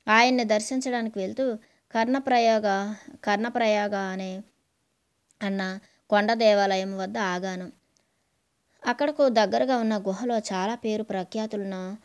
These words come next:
ప్రభాత స్వామి గారు నివసిస్తున్నారు. స్వామిగా అవడానికి నేను తర్ఫీదు పొందుతున్నాను.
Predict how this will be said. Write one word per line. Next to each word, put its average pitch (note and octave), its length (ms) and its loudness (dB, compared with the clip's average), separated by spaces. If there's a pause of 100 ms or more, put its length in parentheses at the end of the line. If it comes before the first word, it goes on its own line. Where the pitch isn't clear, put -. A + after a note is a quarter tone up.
(240)
ప్రభాత F#3+ 400 -4 (100)
స్వామి G3+ 440 -6
గారు F#3+ 240 -4
నివసిస్తున్నారు. F#3+ 880 -8 (300)
స్వామిగా G3 580 -2
అవడానికి G3 600 -4
నేను F#3+ 220 -8
తర్ఫీదు G3+ 480 -6
పొందుతున్నాను. G#3 800 -4